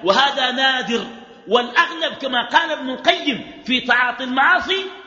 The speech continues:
إما أن تهلكه المعاصي عطبا وهلاكا بالكلية،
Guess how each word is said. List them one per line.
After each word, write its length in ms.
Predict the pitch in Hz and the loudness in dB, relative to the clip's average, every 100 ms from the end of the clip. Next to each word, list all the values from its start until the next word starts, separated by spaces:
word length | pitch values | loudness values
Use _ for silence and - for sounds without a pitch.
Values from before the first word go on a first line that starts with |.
| - | -6
إما 280 | 208 202 170 | -4 -4 -8
أن 120 | - | -10
تهلكه 400 | 170 190 202 180 | -10 -8 -6 -6
المعاصي 600 | 165 165 208 220 - 196 | -6 -2 -2 -2 -2 2
عطبا 500 | 285 320 254 208 139 | 2 2 -2 -2 0
وهلاكا 540 | 208 262 339 359 302 277 | 2 2 0 -2 -6 -8
بالكلية، 580 | 247 294 381 370 381 | -10 -4 2 2 0